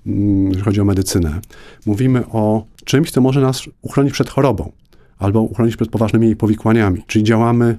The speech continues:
zanim to się stanie. Koszt szczepionki czy podania szczepienia jest niewielki w stosunku do potencjalnych kosztów związanych z hospitalizacją, leczeniem. To nie tylko chodzi o koszty po stronie systemu ochrony zdrowia, ale jeżeli, e, ktoś zachoruje,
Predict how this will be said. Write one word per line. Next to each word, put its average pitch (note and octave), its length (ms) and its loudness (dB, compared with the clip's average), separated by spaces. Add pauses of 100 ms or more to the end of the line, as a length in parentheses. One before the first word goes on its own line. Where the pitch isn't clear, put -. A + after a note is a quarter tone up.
zanim B2 380 0
to - 100 -6
się F2 120 -8
stanie. - 360 -12
Koszt C#3+ 240 -2
szczepionki G#2 800 -2
czy - 100 -10
podania G#2 260 -2
szczepienia A2+ 200 -6
jest A#2+ 140 -6
niewielki C3+ 480 2
w - 20 -4
stosunku A#2 260 0
do A#2+ 140 0 (440)
potencjalnych B2+ 880 0
kosztów A#2+ 440 -2
związanych G#2+ 340 0
z - 40 -8
hospitalizacją, G2+ 1200 -2 (420)
leczeniem. G2 720 -2 (320)
To C3+ 100 0
nie D3 60 2
tylko C4 200 2
chodzi B2+ 300 0
o A#2 100 2
koszty A#2 420 -4
po A2 120 -6
stronie A2 260 2
systemu A2 320 0
ochrony G#2 240 0
zdrowia, E2+ 360 -6
ale G#2 160 -2
jeżeli, C#3 260 0 (540)
e, A2+ 120 -6
ktoś B2+ 220 0
zachoruje, A2+ 540 0